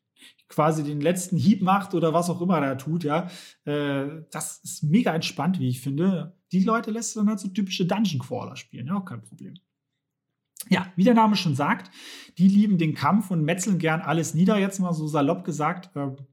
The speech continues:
die Charaktere sind meist eher einfacher Natur gebaut und auf den Kampf spezialisiert. Ja, ich, ich sag mal so diesen typischen Barbaren,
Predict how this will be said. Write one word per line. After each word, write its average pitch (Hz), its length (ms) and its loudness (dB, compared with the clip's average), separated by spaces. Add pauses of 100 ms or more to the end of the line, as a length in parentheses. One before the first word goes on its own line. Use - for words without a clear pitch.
(280)
die - 60 -20
Charaktere 165 500 -2
sind 170 220 -4
meist 151 440 -4 (320)
eher 143 180 0
einfacher 202 440 2
Natur 190 380 2
gebaut 165 480 2
und 160 100 -2
auf 147 120 -2
den 135 120 -4
Kampf 185 220 2
spezialisiert. 175 720 -2 (300)
Ja, 151 100 -4
ich, 131 100 2 (180)
ich - 80 -20
sag 139 140 -8
mal 143 80 -2
so 131 80 0
diesen 123 200 -4
typischen 170 420 0
Barbaren, 170 920 2